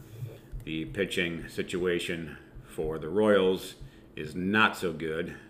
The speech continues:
Daniel Lynch, he's given up seven, zero, one, three, and three. It's not terrible if you throw out the high and the low, so you have a three, three, and one. That's not horrible. He's pitched six, five, and six innings. Again, though,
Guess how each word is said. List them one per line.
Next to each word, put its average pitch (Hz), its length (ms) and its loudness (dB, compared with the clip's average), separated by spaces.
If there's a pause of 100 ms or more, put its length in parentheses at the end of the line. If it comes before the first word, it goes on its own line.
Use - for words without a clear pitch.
Daniel 82 400 -4
Lynch, 92 560 -2 (1000)
he's 90 200 -2
given 87 280 -2
up 85 240 -2
seven, 113 460 2
zero, 107 340 8
one, 98 440 2
three, 95 260 2
and 87 180 0
three. 87 520 0 (800)
It's - 100 -18
not 151 300 -2
terrible 123 400 10
if - 80 0
you 98 40 2
throw 101 300 2
out 101 120 2
the 101 60 -4
high 98 260 2
and 87 120 0
the 85 40 -4
low, 90 380 2
so - 140 -8
you 90 80 0
have 85 120 -2
a 82 40 -10
three, 95 260 -4
three, 90 280 -2
and 82 180 -4
one. 90 320 0
That's 101 220 -2
not 120 320 2
horrible. 92 500 4
He's 87 160 -2
pitched - 300 -4
six, - 240 -4
five, 87 320 -2
and 82 120 -6
six - 300 -4
innings. 82 480 -6 (1500)
Again, 87 400 2
though, 80 380 -2